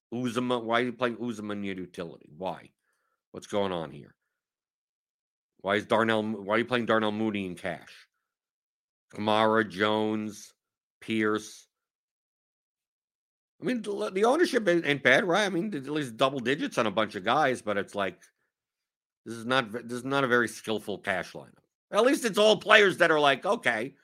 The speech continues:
That's why I said, like, if you played Darnell Mooney instead of,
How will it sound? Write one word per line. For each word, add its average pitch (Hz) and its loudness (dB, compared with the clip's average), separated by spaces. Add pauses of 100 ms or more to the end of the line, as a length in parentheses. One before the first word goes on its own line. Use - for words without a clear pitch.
(400)
That's 175 2
why 226 10
I 220 8
said, 202 6
like, 127 4
if 147 -4
you 208 -6
played 220 0
Darnell 196 6
Mooney 170 -2
instead 143 0
of, 135 0